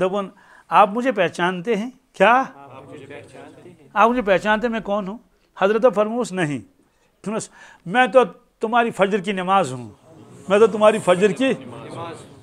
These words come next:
تم نے کبھی فجر کی نماز قضا نہیں کی۔ سُہ اوس فجر پرناوان پانے۔ عجیب آواز، عجیب قرات۔ دوٚپنس، میں اکیلا کافی ہوں۔ کیا؟ بہٕ چھُس کُنُے زوٚن کیٛاہ؟ تَوَے چھُنہ حدیث پاکَس منٛز،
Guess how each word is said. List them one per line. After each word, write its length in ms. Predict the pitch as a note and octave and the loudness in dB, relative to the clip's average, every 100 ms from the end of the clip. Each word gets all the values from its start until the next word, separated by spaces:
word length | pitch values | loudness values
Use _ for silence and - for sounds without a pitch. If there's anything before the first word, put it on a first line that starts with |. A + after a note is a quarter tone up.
| - _ _ - | -20 _ _ -4
تم 160 | A3+ A#3 | -2 0
نے 140 | A#3+ | 0
کبھی 260 | A3+ G#3 G#3 | 0 0 0
فجر 260 | F#3 G3 | 0 2
کی 140 | F#3 G3+ | 0 -2
نماز 320 | G3 G3 F#3+ | 0 0 0
قضا 240 | F3 F3+ | 0 0
نہیں 200 | E3 D#3 | 0 -4
کی۔ 120 | D3+ | -4
سُہ 100 | D3 | -2
اوس 120 | G3 - | -2 0
فجر 200 | F#3+ F#3 | -2 0
پرناوان 300 | F#3 G3 F#3 | -2 -2 -2
پانے۔ 320 | F3 D#3+ B2+ F#2+ _ _ _ _ - | -4 -4 -8 -14 _ _ _ _ -4
عجیب 380 | F#3 G#3+ A#3 | -2 -2 -4
آواز، 420 | G3 F3 F3+ E3 D#3+ | 0 2 2 0 0
عجیب 280 | E3 F#3 | -2 -4
قرات۔ 360 | - D3 A#2+ - | -2 -4 -4 -10
دوٚپنس، 1080 | _ _ _ _ - _ _ _ - G3 - _ | _ _ _ _ -20 _ _ _ -10 -10 -10 _
میں 200 | F3+ A#3+ | -2 2
اکیلا 320 | B3 C4 C4 C#4 | 4 4 4 4
کافی 360 | A#3+ G#3+ F#3 | 4 4 2
ہوں۔ 180 | D3 A#2+ | -6 -4
کیا؟ 180 | F#3+ - - _ - - C#3 - D#3 D3+ C3+ C3 - - _ _ _ _ E3 | 0 0 -2 _ -8 -8 -12 -18 -18 -18 -20 -20 -20 -20 _ _ _ _ -2
بہٕ 100 | F#3+ | 0
چھُس 120 | F#3 | 0
کُنُے 180 | G#3 G#3+ | 0 4
زوٚن 180 | A#3 F#3+ | 4 6
کیٛاہ؟ 220 | B3+ G3 - - D3+ B2+ - - - - _ _ | 4 4 -2 -20 -16 -14 -14 -20 -20 -20 _ _
تَوَے 200 | - F3 | 0 2
چھُنہ 140 | F#3 A#3 | 4 2
حدیث 240 | G#3 - | 2 2
پاکَس 280 | G#3 F#3 | 2 2
منٛز، 120 | C#3+ | -2